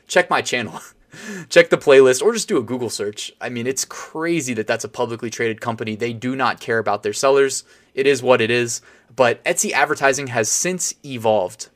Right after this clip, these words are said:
So now with Etsy ads, let's say V two, you know, V one pissed a lot of people off. And the reaction to what I was telling you was that everybody turned off their advertising because Etsy was spending all of your budget.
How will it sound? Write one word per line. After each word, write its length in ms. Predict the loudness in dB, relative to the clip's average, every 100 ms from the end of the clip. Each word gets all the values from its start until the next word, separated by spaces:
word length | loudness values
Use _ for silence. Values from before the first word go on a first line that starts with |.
| _ _ _ _
So 380 | 2 4 4 2
now 460 | -2 2 4 2 0
with 280 | -2 -4 -4
Etsy 360 | -4 -2 -4 -2
ads, 540 | 0 2 2 -2 -6 -8 _ _ _ _ _ _ -14
let's 140 | -8 0
say 180 | 2 2
V 320 | -2 -10 -8
two, 460 | -6 -4 -4 -6 -12
you 100 | -8
know, 140 | -8
V 220 | -6 -6 -2
one 440 | 0 0 0 -8 _ -6
pissed 240 | -4 -4
a 40 |
lot 280 | -4 2 2
of 80 | 0
people 260 | -4 0 2
off. 260 | 2 -2 -10
And 160 | -6
the 60 | -6
reaction 640 | -4 -2 -2 -2 -10 -14 _ _ _
to 80 | -2
what 140 | 0
I 80 | 2
was 140 | -2
telling 280 | 0 0 0
you 160 | -4 -6 _ _ _
was 120 | 0 2
that 200 | 2 0 -4
everybody 340 | 0 2 2
turned 280 | -2 -8 -6
off 220 | -2 -2
their 120 | 0 -2
advertising 600 | -2 -4 -12 -14 -18 -20 _ _ _ _
because 300 | 2 2 4
Etsy 260 | -2 -2
was 160 | -2 -2
spending 360 | 0 -2 -2 -2
all 200 | 4 4
of 100 | 4
your 100 | 4
budget. 460 | 4 4 0 -6